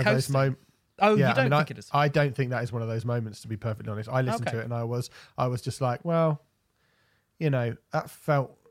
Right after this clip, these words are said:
Speaker 1: I wouldn't say it feels lazy. I mean, I guess it serves the song quite well. But when you go, when you think from what it starts as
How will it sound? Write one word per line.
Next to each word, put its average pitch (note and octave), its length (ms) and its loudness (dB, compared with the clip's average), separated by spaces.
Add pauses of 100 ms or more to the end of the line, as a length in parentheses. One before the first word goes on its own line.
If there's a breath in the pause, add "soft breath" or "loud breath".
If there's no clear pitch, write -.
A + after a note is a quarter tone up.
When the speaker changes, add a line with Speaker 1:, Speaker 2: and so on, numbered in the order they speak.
(100)
Speaker 1:
I G#3 80 -2
wouldn't A#3 160 -2
say F3+ 100 -2
it D3+ 80 -8
feels C#3 220 0
lazy. C#3 360 2
I B2+ 40 -2
mean, C3 160 -2
I C3+ 80 -2
guess D3 160 -6
it - 80 -16
serves C3 220 0
the B2 60 -10
song C3 200 -2
quite A#2 180 -6
well. A#2+ 180 -4
But C#3 220 -6
when G3 220 0
you G3 80 -2
go, E3+ 200 2
when F#3 160 -2
you G#3 80 -4
think E3+ 280 -6
from C#3 180 0
what C3+ 180 -2
it - 120 -16
starts C#3+ 420 0
as G2 240 -12